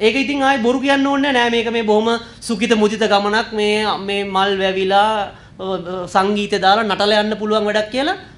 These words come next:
බොරු කියලා තේරුමක් නෑ. අපි දැනටමත් මං කිව්වා වගේ පඩියෙන් භාගයක් අඩු වෙලා, කාලය සෑහෙන නාස්ති කරලා, ළමයි අපිව දාලා යනවා. ප්‍රශ්න ගොඩයි.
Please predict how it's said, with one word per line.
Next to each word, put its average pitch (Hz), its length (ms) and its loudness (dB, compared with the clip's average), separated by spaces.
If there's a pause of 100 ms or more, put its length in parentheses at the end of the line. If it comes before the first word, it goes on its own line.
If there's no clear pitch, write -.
(220)
බොරු 240 200 4
කියලා 277 240 4
තේරුමක් 240 220 2
නෑ. - 240 -6 (520)
අපි 156 140 -2
දැනටමත් 233 440 2 (260)
මං 220 180 0
කිව්වා 240 260 2
වගේ 294 160 -4
පඩියෙන් 196 360 0
භාගයක් 165 380 0
අඩු 180 160 -2
වෙලා, 277 240 -2 (360)
කාලය 190 380 4
සෑහෙන 190 380 0
නාස්ති 156 320 -4
කරලා, 254 360 -4 (380)
ළමයි 190 400 2
අපිව 185 200 -2
දාලා 160 380 2
යනවා. 233 180 -2 (720)
ප්‍රශ්න 208 300 0
ගොඩයි. 147 240 -2